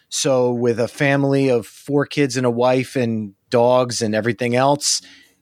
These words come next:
trying to squeak out an hour or two here to record every now and then is gonna be tough over the next couple weeks, but we're hoping to schedule a few before the move and, uh, you know, keep things going. But then once he's all settled into the new pad, then we're gonna be,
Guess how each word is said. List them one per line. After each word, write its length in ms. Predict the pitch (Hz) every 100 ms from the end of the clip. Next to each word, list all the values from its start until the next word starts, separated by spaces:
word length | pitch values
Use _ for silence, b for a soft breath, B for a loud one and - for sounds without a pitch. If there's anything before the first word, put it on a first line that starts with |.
| _ -
trying 320 | - 147 147
to 80 | 139
squeak 480 | - - 151 160 160
out 200 | 143 139
an 120 | 131
hour 380 | 135 143 139 139
or 40 |
two 300 | 127 147 147
here 260 | 120 147 139
to 80 |
record 380 | 123 120 143 139
every 160 | 143 143
now 180 | 143 143
and 80 |
then 80 | 143
is 80 | 135
gonna 160 | 131 127
be 140 | 107
tough 320 | - 156 156
over 120 | 185
the 80 | 170
next 200 | 185 190
couple 260 | - 190 196
weeks, 300 | 202 202 -
but 280 | 131 123 B B B B
we're 100 | 131
hoping 320 | 127 156 156
to 100 | 135
schedule 520 | 123 - 147 131 139 127
a 40 |
few 280 | - 143 131
before 380 | 117 - 147 143
the 100 | 120
move 480 | 107 110 120 139 b b b _
and, 560 | 117 113 110 110 107
uh, 400 | 107 104 104 104 98 _ _ _
you 80 | 139
know, 100 | 117
keep 260 | 113 151 147
things 220 | 135 110
going. 300 | 135 123 120
But 140 | 123
then 280 | 139 131 120
once 320 | 123 147 147
he's 320 | 143 123 113 -
all 180 | 147 139
settled 380 | - 143 123 113
into 300 | 120 117 117
the 80 | 113
new 140 | 110
pad, 420 | 120 117 113 110
then 160 | 113 110
we're 100 | 107
gonna 160 | 110
be, 340 | 101 104 101